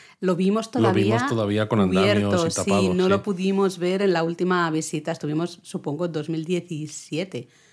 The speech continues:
Speaker 1: ¿no?
Speaker 2: Creo que sí.
Speaker 1: Creo que sí. Em, entonces, bueno,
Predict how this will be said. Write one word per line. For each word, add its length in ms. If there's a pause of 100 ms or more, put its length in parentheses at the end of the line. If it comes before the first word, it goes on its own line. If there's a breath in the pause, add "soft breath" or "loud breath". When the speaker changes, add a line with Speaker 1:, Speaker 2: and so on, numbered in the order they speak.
(320 soft breath)
Speaker 1:
¿no? 220 (220)
Speaker 2:
Creo 180
que 80
sí. 200
Speaker 1:
Creo 200
que 80
sí. 260 (360 loud breath)
Em, 840
entonces, 320
bueno, 240